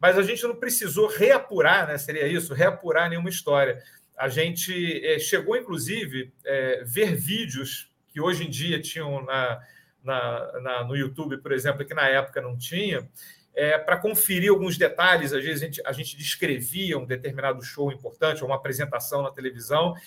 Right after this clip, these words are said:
e a gente chegou a rever, mas a gente não precisou mexer em nada, né? Então,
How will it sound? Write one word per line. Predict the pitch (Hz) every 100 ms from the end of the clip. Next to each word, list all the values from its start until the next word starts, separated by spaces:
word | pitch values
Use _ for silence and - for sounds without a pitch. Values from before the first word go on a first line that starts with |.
| - _ -
e | 151
a |
gente | 143 175 175
chegou | 190 151 190
a |
rever, | 196 233 - 160 170
mas | 175
a | 180
gente | -
não | 233
precisou | - 220
mexer | 208 196 240
em |
nada, | 220 170 156 135 127 -
né? | 147 156
Então, | 147 160 165 185 175